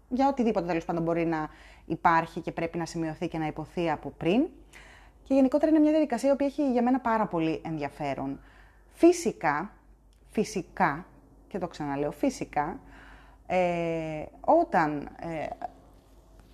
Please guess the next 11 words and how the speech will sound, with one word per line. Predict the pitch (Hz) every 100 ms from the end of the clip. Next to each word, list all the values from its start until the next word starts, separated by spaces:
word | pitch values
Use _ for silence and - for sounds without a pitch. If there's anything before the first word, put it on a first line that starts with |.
| - -
υπάρχει | 185 233 247 208
πτήση, | - - 202 196 - 180 247 - _ _ _ _ _ _ - - - - - - - - - - - 190
δεν | 185 233 311 359 - -
μπορεί | 175 175 165 185 -
φυσικά | - - - 143 156 -
να | 160
έχει | 143 147 - - -
πιει | - - 165 - - - -
αλκοόλ | 190 190 185 165 147 147 143 - - - -
ο | 143 143 143 120 - -
πιλότος. | 160 143 113 - -